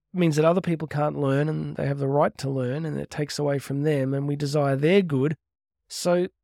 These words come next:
I guess the, the, the frame of reference, the, the reason that we do behavior management is caught up in a much richer anthropology.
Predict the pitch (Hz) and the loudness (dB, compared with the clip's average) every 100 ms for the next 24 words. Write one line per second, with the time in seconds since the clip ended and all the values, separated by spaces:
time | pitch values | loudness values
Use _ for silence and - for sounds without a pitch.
0 | _ _ - 170 226 - 202 175 170 156 | _ _ -4 0 0 2 2 2 -2 -2
1 | 175 165 - - 190 180 135 131 147 - | -4 -6 -6 -2 0 0 -2 0 -2 -2
2 | 214 240 - - 151 - 139 143 147 170 | -4 -4 -4 -4 -2 0 -2 0 0 0
3 | 175 190 185 180 175 160 170 165 156 151 | 2 2 2 0 -4 -2 -2 -2 -2 -2
4 | 170 160 151 156 160 165 170 160 - - | -2 -2 -2 -2 -4 -4 -6 -8 -14 -8
5 | 156 143 135 - - _ _ _ _ - | -4 -4 -6 -10 -18 _ _ _ _ -12
6 | - 175 165 - 156 143 151 - 131 151 | -2 0 2 0 -2 -2 -2 -4 -4 -2
7 | - - 151 143 135 135 135 135 - 135 | -2 -2 -2 -2 -4 -4 -2 -6 -4 -4
8 | 165 190 262 | -4 -4 -8